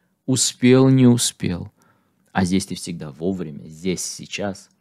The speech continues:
объективно, отфильтровано, без шума. Ага.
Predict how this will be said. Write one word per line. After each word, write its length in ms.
объективно, 840
отфильтровано, 840
без 240
шума. 540
Ага. 260